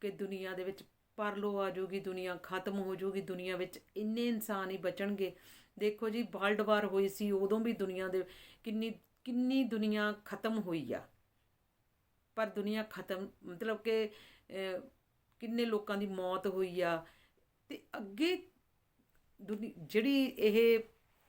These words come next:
ਸਾਰੀ ਪ੍ਰਕਿਰਤੀ ਆ, ਸਾਰਾ ਕੁਦਰਤ ਆ, ਜਾਂ ਸਾਰੀ ਦੁਨੀਆ ਚੱਲੀ ਜਾਂਦੀ ਆ। ਇਸ ਕਰਕੇ ਤੁਸੀਂ ਵਹਿਮਾਂ ਭਰਮਾਂ 'ਚ ਨਾ ਪਵੋ ਕਿ ਦੁਨੀਆ ਖਤਮ ਹੋ ਜਾਊਗੀ।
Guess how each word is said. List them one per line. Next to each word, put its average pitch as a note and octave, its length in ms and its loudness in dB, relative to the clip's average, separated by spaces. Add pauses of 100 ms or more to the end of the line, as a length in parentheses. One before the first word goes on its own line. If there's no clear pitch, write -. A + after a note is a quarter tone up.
(140)
ਸਾਰੀ A3+ 360 2
ਪ੍ਰਕਿਰਤੀ G#3+ 680 0
ਆ, G#3 100 2
ਸਾਰਾ G3+ 400 0
ਕੁਦਰਤ G#3+ 560 -2
ਆ, G3 200 0
ਜਾਂ F#3+ 260 -2
ਸਾਰੀ G3 340 0
ਦੁਨੀਆ G#3 420 0
ਚੱਲੀ C#4 420 6
ਜਾਂਦੀ C#3+ 440 0
ਆ। - 40 -20 (720)
ਇਸ A#3 160 -8
ਕਰਕੇ A3+ 340 -2
ਤੁਸੀਂ A3 260 -4
ਵਹਿਮਾਂ F#3 340 -4
ਭਰਮਾਂ G3+ 360 -6
'ਚ D#3 140 -10
ਨਾ D#3 120 -6
ਪਵੋ D#3 360 -8
ਕਿ A#3 140 -6
ਦੁਨੀਆ E3+ 460 -8
ਖਤਮ - 300 -14
ਹੋ - 160 -14
ਜਾਊਗੀ। F3 440 -14